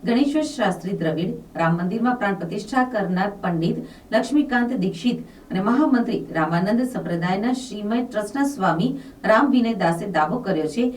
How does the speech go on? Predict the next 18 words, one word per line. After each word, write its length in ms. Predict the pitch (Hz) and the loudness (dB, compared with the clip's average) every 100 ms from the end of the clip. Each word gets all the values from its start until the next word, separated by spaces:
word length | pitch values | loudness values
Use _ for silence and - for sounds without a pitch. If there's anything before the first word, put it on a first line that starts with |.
| - | -8
કે 240 | - 240 - | -4 -4 4
પી 160 | 285 | 6
એમ 160 | 311 254 | 8 6
મોદી 240 | 226 247 180 | 4 0 -2
મુખ્ય 280 | 165 233 | -2 -2
યજમાન 420 | 180 - 156 170 254 | -2 -2 -2 2 2
નથી. 360 | 180 - - - - - - - | 2 -2 -12 -16 -20 -20 -10 -6
આ 140 | 220 | -4
ત્રણેય 360 | 220 233 262 330 | -2 0 0 -2
જણાવ્યું 440 | 254 240 226 247 | -2 -2 -2 -4
હતું 200 | 247 247 | -6 -8
કે 80 | 262 | -10
શ્રી 240 | 240 220 208 | -10 -8 -4
રામ 220 | 190 247 | -4 -4
જન્મભૂમિ 600 | 254 220 196 196 170 185 | -6 -8 -8 -10 -10 -10
ટ્રસ્ટના 420 | 214 175 165 - 190 | -10 -12 -14 -12 -12
સભ્ય 360 | 190 170 165 208 | -8 -10 -6 -10
ડોક્ટર 380 | - 165 - | -8 -12 -10